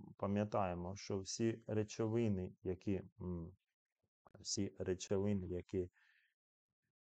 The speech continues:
не речовини, все, що нас оточує, називається матерією. А от матерія буває двох видів. Це речовина, це те, що складається з молекул і атомів, і поле. Е, поле — це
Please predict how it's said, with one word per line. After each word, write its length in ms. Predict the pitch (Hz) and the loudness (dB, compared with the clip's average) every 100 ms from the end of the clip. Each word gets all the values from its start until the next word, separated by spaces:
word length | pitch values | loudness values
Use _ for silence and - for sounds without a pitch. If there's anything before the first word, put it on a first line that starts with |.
| - | -6
не 220 | 110 110 | 2 4
речовини, 540 | 104 - 107 95 82 | 4 6 6 6 4
все, 320 | 78 - 139 | 6 12 12
що 200 | 123 - | 12 8
нас 260 | 110 107 - | 6 6 4
оточує, 540 | - 165 226 - 92 | 4 8 8 6 0
називається 680 | 80 85 92 117 156 156 131 | 2 -2 0 4 4 2 -2
матерією. 600 | 120 117 113 98 82 78 - | -2 -2 2 2 0 -4 -6
А 80 | 95 | -4
от 140 | 95 110 | -4 -4
матерія 360 | 107 175 185 | 0 4 4
буває 300 | 135 123 120 | 4 2 2
двох 300 | 113 117 - | 2 -2 0
видів. 340 | 110 95 82 80 | 0 0 -2 -6
Це 160 | 101 | -4
речовина, 680 | 95 95 117 123 151 190 202 _ _ _ _ | -4 -4 -4 -2 2 0 0 _ _ _ _
це 160 | - | -10
те, 140 | 135 139 | -4 -4
що 120 | 143 | -4
складається 680 | - 147 135 135 127 - 120 | -8 -6 2 4 4 0 -6
з 60 | |
молекул 500 | 127 127 123 - 123 | -2 -2 -2 0 0
і 40 | 117 | 2
атомів, 500 | 117 113 107 101 104 _ _ - | 2 2 -2 -4 -6 _ _ -6
і 100 | - | -6
поле. 480 | - 107 95 82 - _ _ - - _ - | 0 4 4 2 -4 _ _ -20 -20 _ -2
Е, 160 | 107 104 | 4 4
поле — 380 | - 139 135 110 101 | 6 6 6 6 2
це 560 | - 104 101 98 98 | -4 2 4 4 2